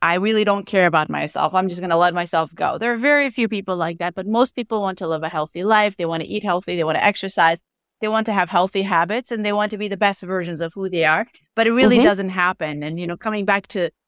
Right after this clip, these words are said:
Speaker 1: the way you describe it, this, this friction at the very beginning is, I believe, what stops them from achieving that first step towards a healthy habit, right? So you
Speaker 2: Mm-hmm.
Speaker 1: wanna eat healthy, but then there are so many influences around you, and then you forget about it.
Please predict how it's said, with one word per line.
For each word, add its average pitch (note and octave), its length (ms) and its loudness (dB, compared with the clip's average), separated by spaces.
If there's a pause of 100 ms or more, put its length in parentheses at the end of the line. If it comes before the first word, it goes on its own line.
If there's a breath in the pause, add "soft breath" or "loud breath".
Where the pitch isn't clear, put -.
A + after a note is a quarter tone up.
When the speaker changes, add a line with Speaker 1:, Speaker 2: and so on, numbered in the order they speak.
(100)
Speaker 1:
the A3+ 80 4
way B3 100 6
you A#3+ 140 2
describe F#3+ 420 0
it, F3 100 -6
this, F3+ 180 -6
this F3+ 220 -10
friction E3 580 -2
at E3+ 140 -6
the F3 80 -6
very G3 260 0
beginning F#3 480 -2
is, E3+ 280 -2
I F3+ 100 2
believe, G3 600 0
what F#3 220 0
stops - 440 -4
them D3 220 -2
from E3 460 0
achieving F#3+ 720 2
that D#3+ 240 0
first F#3+ 240 -2
step - 320 -2
towards E3+ 400 0 (260)
a E3+ 80 -2
healthy E3+ 360 0
habit, - 520 -2
right? F#3+ 240 2 (280)
So F3+ 160 2
you F#3+ 80 8 (100)
Speaker 2:
Mm-hmm. G3 60 8
Speaker 1:
wanna G#3+ 200 4
eat A#3 180 -2
healthy, G#3+ 600 0 (220)
but F#3+ 160 -8
then F3+ 240 0
there F3 120 2
are E3+ 60 0
so A#3 460 0
many A3 240 0
influences G3+ 580 -6
around G3+ 400 0
you, G3+ 220 0
and D#3+ 200 -4
then E3 120 0
you E3+ 100 -4
forget E3 320 0
about D3 300 -2
it. - 200 -8